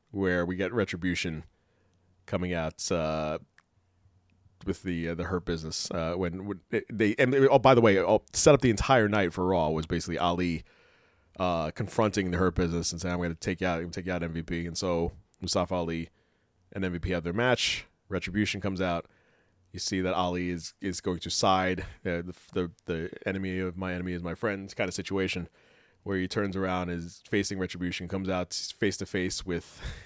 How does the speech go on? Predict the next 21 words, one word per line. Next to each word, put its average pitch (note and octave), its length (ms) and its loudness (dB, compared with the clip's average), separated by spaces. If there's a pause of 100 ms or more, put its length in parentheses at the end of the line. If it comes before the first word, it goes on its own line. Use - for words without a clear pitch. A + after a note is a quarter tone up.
<laughs> - 280 -6
with - 180 -4
T-Bar F#2+ 380 -4
and E2 100 -6
Mace. F2+ 240 -4 (720)
And, A2+ 580 2 (580)
<laughs> A3+ 720 -8
and G2+ 240 2
then G#2 440 6
in G2+ 520 0
a F#2+ 440 -2 (400)
very G#2 340 -2
heelish G2+ 340 -2
way, F2 460 -2 (180)
turns F#2+ 300 -4
around E2+ 360 -2
and E2+ 80 -8
has F2 140 -8
a E2 40 -10
smirk F2 320 -6
on, D#2+ 280 -8